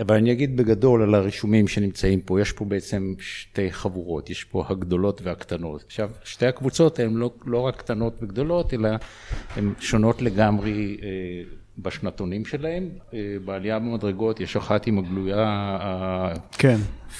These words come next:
Speaker 1: ה-,
Speaker 2: גלויית סוס
Speaker 1: מציאות,
Speaker 2: ה-
Speaker 1: כן, <laughs> זה כאלה מצחיקות האלה שהיה להם עומקים,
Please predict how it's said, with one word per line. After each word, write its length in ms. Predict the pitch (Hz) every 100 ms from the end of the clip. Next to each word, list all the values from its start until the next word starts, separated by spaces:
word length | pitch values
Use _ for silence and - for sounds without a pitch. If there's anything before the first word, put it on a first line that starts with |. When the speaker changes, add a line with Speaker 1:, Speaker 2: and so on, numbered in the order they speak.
| 220 - - -
Speaker 1:
ה-, 380 | 95 92 90 90
Speaker 2:
גלויית 300 | 123 135 127
סוס 360 | - 151 143
Speaker 1:
מציאות, 180 | - 127
Speaker 2:
ה- 260 | 123 120 117
Speaker 1:
כן, 240 | 113 110 107 - -
<laughs> 500 | 127 92 92 95 -
זה 120 | 101 87
כאלה 460 | - 95 98 92 90
מצחיקות 560 | 92 - 107 107 110
האלה 160 | 104 87
שהיה 260 | - 90
להם 180 | 92 90
עומקים, 480 | 90 85 82 139 160